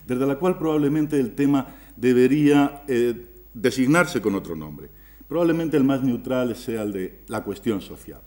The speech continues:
El tema de la sociología en esa primera época en España, hasta los años setenta, setenta y cinco, durante la segunda etapa de la dictadura, que es donde cuando se reinstaura, florece y se amplía,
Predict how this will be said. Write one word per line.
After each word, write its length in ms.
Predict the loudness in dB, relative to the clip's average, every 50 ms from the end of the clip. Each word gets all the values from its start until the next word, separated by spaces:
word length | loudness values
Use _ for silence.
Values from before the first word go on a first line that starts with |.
| -20 -18 -12
El 140 | -12 -8 -4
tema 180 | -2 0 0 0
de 80 | 0
la 60 | -2 -6
sociología 760 | -10 -12 -10 -10 -10 -10 -12 -10 -6 -6 -6 -6 -8 -12 -16
en 140 | -12 -10 -10
esa 220 | -10 -10 -10 -10
primera 340 | -8 -6 -4 -4 -2 -4 -4
época 220 | -6 -8 -10 -12 -14
en 60 | -14
España, 440 | -14 -10 -6 -6 -6 -6 -6 -10 -12
hasta 200 | -14 -16 -18 -18
los 120 | -20 -16 -14
años 200 | -12 -12 -12 -14
setenta, 460 | -14 -12 -8 -8 -6 -6 -8 -10 -14
setenta 360 | -18 -20 -20 -20 -20 -20 -20
y 60 | -20
cinco, 400 | -14 -12 -10 -10 -8 -8 -8 -10 -10 -14 -20 -20 -20 -20 -20 -20 -14
durante 240 | -10 -8 -6 -4 -4
la 80 | -4
segunda 320 | -2 0 2 2 2 2 0
etapa 360 | 0 0 0 -2 0 -2 -4
de 60 | -4
la 60 | -4
dictadura, 540 | -4 -6 -8 -6 -4 -2 0 0 0 -2 -4
que 60 | -6
es 60 | -8
donde 200 | -8 -8 -8 -8
cuando 460 | -10 -12 -14 -16 -14 -14 -16 -18 -20 -20
se 80 | -20 -20 -20
reinstaura, 640 | -20 -18 -16 -10 -6 -4 -2 -2 -2 -2 -4 -6 -8
florece 420 | -10 -10 -6 -6 -6 -8 -8 -12
y 20 |
se 120 | -16 -14 -16
amplía, 480 | -12 -6 -2 0 0 2 0 0 -4